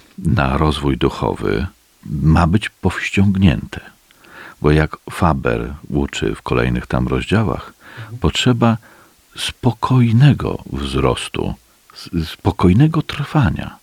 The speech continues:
bez pośpiechu, bez gorączki, bo w ten sposób będzie wyrażała się nasza ufność do Pana Boga, że to On jest głównym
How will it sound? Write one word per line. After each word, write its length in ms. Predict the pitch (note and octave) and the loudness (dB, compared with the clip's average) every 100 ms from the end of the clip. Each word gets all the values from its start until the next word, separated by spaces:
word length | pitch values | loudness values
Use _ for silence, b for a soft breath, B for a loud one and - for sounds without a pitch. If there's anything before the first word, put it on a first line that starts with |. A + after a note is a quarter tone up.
| _ | _
bez 380 | F2+ E2 C#3 - | 0 4 4 4
pośpiechu, 540 | - E3+ - - - | 0 0 2 0 0
bez 180 | - C#3+ | 2 2
gorączki, 580 | - G3 G#2+ - - - _ _ B B B B B B B B B B | 4 4 4 0 -8 -14 _ _ B B B B B B B B B B
bo 140 | E2+ | 0
w 80 | D#2+ | 2
ten 160 | - F3 | 4 4
sposób 380 | - F#2+ - C3 | 4 2 2 0
będzie 280 | C3+ C3+ | 0 2
wyrażała 640 | C3 B2+ A#2 F#2+ G#2+ A#2+ B2 | 2 4 4 4 2 2 0
się 420 | - A#2+ B2+ B2 A#2+ A#2+ | 0 0 0 -2 -2 2
nasza 380 | A#2+ B2 C#3+ - | 2 4 2 4
ufność 640 | C#3+ A#2 - C3+ C3 - - | 6 4 2 -2 -2 -8 -8
do 220 | C3 C3+ | -6 -4
Pana 260 | - D#3 E3+ | -2 2 4
Boga, 400 | D3+ D2 - F2+ - _ _ _ _ - | 4 0 -4 -10 -16 _ _ _ _ -4
że 200 | F2+ F#2 | 2 2
to 220 | - G#2 - - | 4 0 0 4
On 320 | D#3+ B2 C#2+ - - | 6 6 2 -6 -8
jest 360 | - - - - | -4 -4 -6 -14
głównym 680 | E2+ D2+ G2+ C3 B2+ C#3+ | -6 4 6 6 4 2